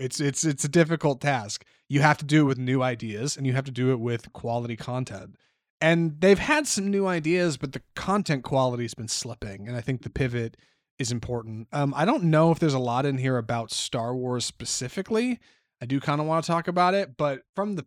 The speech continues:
film side, we know that they, God, they have greenlit and then quietly canceled more <laughs> Star Wars projects than they know what to do with. Uh, the, the creators of Game of Thrones on H B O, Damon Lindelof and D B Weiss. Uh, not Damon Lindelof, who am I thinking of?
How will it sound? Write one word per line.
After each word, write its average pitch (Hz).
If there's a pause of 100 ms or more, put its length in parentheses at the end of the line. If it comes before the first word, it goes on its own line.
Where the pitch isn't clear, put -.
film 226
side, 127
we 135
know 165
that 175
they, 185
God, 190
they 208
have 180
greenlit 254
and 165
then 147
quietly 165
canceled 180
more 151
<laughs> -
Star -
Wars 220
projects - (240)
than 190
they 190
know 220
what 233
to 165
do 156
with. 123
Uh, 143
the, 147
the 135
creators 170
of 160
Game 185
of 202
Thrones 202
on 131
H 139
B 202
O, 214
Damon 131
Lindelof 147
and 131
D 147
B 160
Weiss. 170 (480)
Uh, 143
not 170
Damon 107
Lindelof, 107
who 214
am -
I -
thinking 98
of? 90